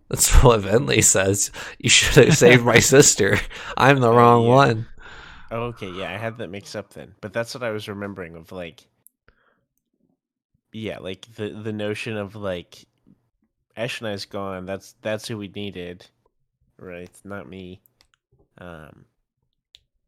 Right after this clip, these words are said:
Speaker 2: so, <laughs> this, this one was a, a mess, and I, I didn't,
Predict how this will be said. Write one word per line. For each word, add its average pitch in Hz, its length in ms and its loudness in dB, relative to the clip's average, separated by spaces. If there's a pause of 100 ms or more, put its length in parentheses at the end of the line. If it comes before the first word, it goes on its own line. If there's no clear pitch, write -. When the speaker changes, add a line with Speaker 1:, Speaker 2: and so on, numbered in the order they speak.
(340)
Speaker 2:
so, 90 140 -18 (840)
<laughs> - 320 -20
this, 104 240 -16
this 101 300 -16
one 127 200 -14
was 107 260 -14
a, 101 80 -16 (400)
a - 100 -20
mess, 95 480 -18
and 82 180 -20
I, 104 240 -16
I 110 120 -14
didn't, 131 280 -16